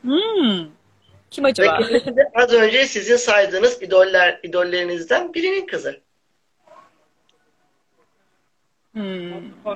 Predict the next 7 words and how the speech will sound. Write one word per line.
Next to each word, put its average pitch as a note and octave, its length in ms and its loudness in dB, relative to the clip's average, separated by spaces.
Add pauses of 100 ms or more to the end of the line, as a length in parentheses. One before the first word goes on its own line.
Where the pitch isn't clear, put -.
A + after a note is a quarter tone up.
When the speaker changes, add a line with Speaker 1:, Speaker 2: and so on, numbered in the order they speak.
(240)
Speaker 1:
Cem G#3+ 200 -2
Karaca C4 420 -4
mı D#4+ 120 -6
acaba E3+ 520 -2 (100)
desem? B3 340 -8 (1400)
Speaker 2:
Şöyle C4 260 4
söyleyeyim. F#3+ 580 0